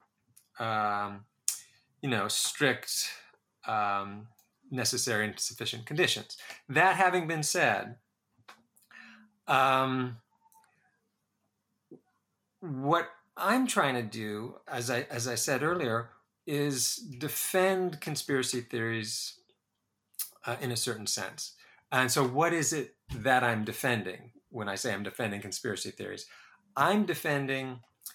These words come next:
not just theories about, um, conspiracies or that involve conspiracies,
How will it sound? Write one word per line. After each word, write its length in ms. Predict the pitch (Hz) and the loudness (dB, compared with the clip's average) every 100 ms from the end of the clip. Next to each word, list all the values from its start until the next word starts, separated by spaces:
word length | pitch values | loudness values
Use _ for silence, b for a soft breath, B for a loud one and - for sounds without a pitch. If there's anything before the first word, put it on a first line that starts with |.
| _ | _
not 240 | 143 165 202 | 2 2 4
just 280 | 190 - - | 2 0 2
theories 320 | 156 151 113 | 2 2 0
about, 500 | 110 131 131 131 - _ _ _ _ _ _ _ _ - | 0 4 4 4 -4 _ _ _ _ _ _ _ _ -4
um, 460 | 117 113 107 101 113 | 0 2 2 -2 -8
conspiracies 800 | - 107 - 214 123 - 95 107 | -8 -4 2 4 4 0 -6 -6
or 100 | 101 | -6
that 120 | 101 | -4
involve 380 | 104 107 117 120 | -4 0 2 0
conspiracies, 800 | 110 - 160 165 - 98 110 - | -6 -6 -4 -4 -4 -6 -8 -12